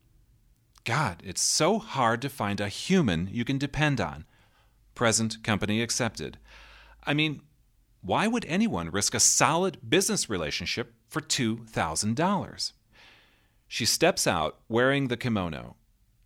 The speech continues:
"Daniel will drive you back to Chicago. There's a park. He'll need you to dig the grave."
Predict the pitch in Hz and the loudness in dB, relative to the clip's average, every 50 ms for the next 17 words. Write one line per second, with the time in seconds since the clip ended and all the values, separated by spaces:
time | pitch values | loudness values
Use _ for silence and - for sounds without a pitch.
0 | _ _ _ _ _ _ _ _ _ _ _ _ - - 123 127 135 143 143 147 | _ _ _ _ _ _ _ _ _ _ _ _ 2 4 4 4 4 4 4 2
1 | 156 156 143 143 127 120 127 120 110 110 92 104 104 101 98 104 98 95 - - | 2 0 0 -2 -2 0 0 2 2 2 2 0 0 0 0 0 0 0 -2 -4
2 | - 90 - - 95 - - 90 85 82 76 73 64 60 - - - _ _ _ | -4 -2 -2 -2 -2 -4 -4 -4 -2 -4 -4 -8 -12 -12 -14 -18 -20 _ _ _
3 | _ _ _ _ _ _ _ _ _ _ _ _ _ _ - 101 104 120 120 - | _ _ _ _ _ _ _ _ _ _ _ _ _ _ -2 -2 0 0 -2 -2
4 | - 120 101 80 - - - - - _ _ _ _ _ _ _ _ _ _ _ | 0 0 0 0 -2 -6 -16 -20 -20 _ _ _ _ _ _ _ _ _ _ _
5 | _ _ _ _ _ _ _ _ _ - 110 123 120 120 120 120 110 104 117 120 | _ _ _ _ _ _ _ _ _ -4 -2 0 4 6 6 6 6 6 4 4
6 | 110 92 80 85 80 - 85 73 76 87 - 92 85 78 71 65 - - - | 4 4 2 -2 -2 -2 -2 -2 -4 -6 -4 -2 -4 -4 -4 -6 -10 -14 -18